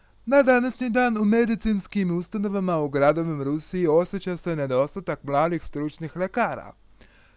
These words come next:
Često se dešava da jedan doktor pregleda u jednom danu od pedeset do osamdeset ljudi, a kada se pojavljuju alergije, ta cifra se povećava na dva, tri puta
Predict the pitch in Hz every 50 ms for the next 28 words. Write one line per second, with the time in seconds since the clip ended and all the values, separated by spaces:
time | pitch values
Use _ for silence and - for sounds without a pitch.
0 | _ _ _ - 277 294 277 - 269 247 - 262 220 247 269 285 302 285 - 269
1 | 240 220 220 180 190 190 190 208 208 208 202 190 202 220 233 - - 233 214 -
2 | 196 196 208 208 208 208 190 185 190 190 185 175 156 156 165 175 180 170 165 165
3 | 156 143 139 151 165 175 190 190 190 185 - 156 165 - - - 147 139 147 170
4 | 196 196 - 208 165 151 147 175 196 208 - - 196 202 190 - 190 175 170 170
5 | 165 - 190 - 214 233 202 143 123 - - - _ _ _ _ - - - -
6 | - - - 208 - 285 294 285 285 262 - - 269 269 - 294 294 294 277 247
7 | 240 233 226 208 190 175 165 175 196 220 226 208 277 277 269 262 226 - - -
8 | 208 233 240 - - - 240 240 - - 214 208 202 - 190 185 - - 139 131
9 | 135 175 196 - 226 214 208 202 196 170 147 151 139 139 170 185 - 185 180 -
10 | - 147 147 - 160 143